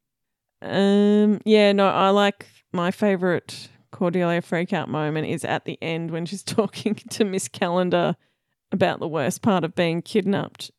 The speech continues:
kidnapped and hung upside down to be sacrificed, um,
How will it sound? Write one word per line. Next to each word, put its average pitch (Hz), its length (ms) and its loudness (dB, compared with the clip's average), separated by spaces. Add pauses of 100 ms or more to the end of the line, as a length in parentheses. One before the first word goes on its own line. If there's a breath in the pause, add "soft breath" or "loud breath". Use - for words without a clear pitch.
kidnapped 165 500 -4
and 170 280 -6 (920)
hung 190 200 -2
upside 175 480 0
down 175 380 0
to - 100 -8
be 180 140 -2
sacrificed, 175 1000 -2 (140)
um, 196 500 4